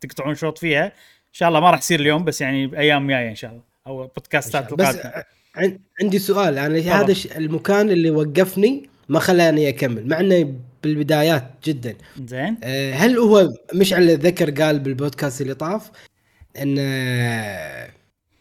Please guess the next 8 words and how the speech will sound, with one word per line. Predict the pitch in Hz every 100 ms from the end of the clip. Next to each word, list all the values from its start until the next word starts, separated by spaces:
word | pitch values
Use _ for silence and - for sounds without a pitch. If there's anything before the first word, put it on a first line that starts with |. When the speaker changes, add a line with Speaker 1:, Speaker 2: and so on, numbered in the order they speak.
| _ _ _ _ -
Speaker 2:
في | - 185
شغلات | 185 175 202 208
يسوون | 185 180 175
لها | 185 170
لوكت | 180 180 - - _ _ _ _ _
كتوتوريال | - 127 123 160 151 139 156
بالبداية، | 139 143 147 156 160
Speaker 1:
مم. | 196